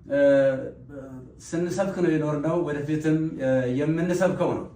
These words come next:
እ፣ ለምሳሌ እመቤታችን ቅድስት ድንግል ማርያም፣ እ፣ እስራኤል ቀይ ባህርን ሲሻገሩ፣ እ፣ ውሃ ሳያረጥባቸው ጭቃ ሳይነካቸው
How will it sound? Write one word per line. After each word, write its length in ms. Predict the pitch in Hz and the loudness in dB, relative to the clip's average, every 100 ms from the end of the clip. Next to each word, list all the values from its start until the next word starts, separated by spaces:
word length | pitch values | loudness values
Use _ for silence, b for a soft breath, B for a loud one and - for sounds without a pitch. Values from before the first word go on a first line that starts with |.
| B B B B B - | B B B B B -2
እ፣ 100 | 139 147 143 | 0 2 2
ለምሳሌ 440 | 170 190 190 180 185 185 | 0 -2 0 2 4 2
እመቤታችን 560 | 156 165 170 170 156 160 | 0 -2 -2 -2 -2 -6
ቅድስት 260 | 156 156 156 | -6 -6 -2
ድንግል 260 | 151 147 | -2 0
ማርያም፣ 340 | 147 147 156 196 190 B B B B - | -2 0 0 -2 -6 B B B B -6
እ፣ 100 | 143 143 143 143 | 0 2 2 -4
እስራኤል 440 | 151 165 165 170 170 | -2 0 0 -2 -4
ቀይ 160 | 156 156 | -4 -2
ባህርን 380 | 160 156 160 170 | 0 2 0 0
ሲሻገሩ፣ 600 | - 151 - 151 147 151 156 175 - B B - 143 | -4 -6 -4 -4 -2 0 0 -2 -8 B B -16 -2
እ፣ 100 | 143 143 143 143 139 - | 2 4 4 4 2 -6
ውሃ 180 | 143 151 156 | -8 -2 0
ሳያረጥባቸው 720 | 156 147 147 151 143 151 156 | 0 0 0 -2 -2 -4 -4
ጭቃ 140 | 147 147 147 | -10 -6 -6
ሳይነካቸው 680 | 151 147 147 143 139 - 160 | -4 -2 -2 -4 -6 -4 -4